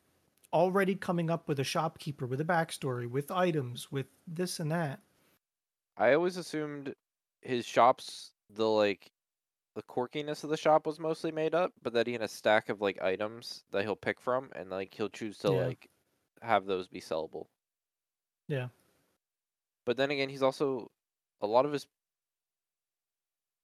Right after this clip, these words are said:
Speaker 2: F C G, uh, uh, uh, Ashen, for, no. I think he has two fully homebrewed class.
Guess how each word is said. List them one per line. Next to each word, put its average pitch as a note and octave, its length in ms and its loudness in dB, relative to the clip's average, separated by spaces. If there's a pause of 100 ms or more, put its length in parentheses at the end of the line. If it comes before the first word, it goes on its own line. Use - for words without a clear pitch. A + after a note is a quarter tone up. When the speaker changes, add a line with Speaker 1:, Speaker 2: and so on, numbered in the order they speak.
(200)
Speaker 2:
F A2+ 140 0
C B2+ 180 -8
G, A2+ 540 -8 (760)
uh, A1+ 240 -16 (920)
uh, E2 840 -8 (340)
uh, G1+ 320 -14 (480)
Ashen, G2+ 580 -2 (3500)
for, C2+ 400 -12 (140)
no. A#2 360 -4 (440)
I B2 40 -14
think G3+ 160 -4
he A#3+ 60 -2
has G#3+ 140 -2
two F3 180 -4
fully C3+ 320 4
homebrewed A2+ 480 -2
class. F2 600 4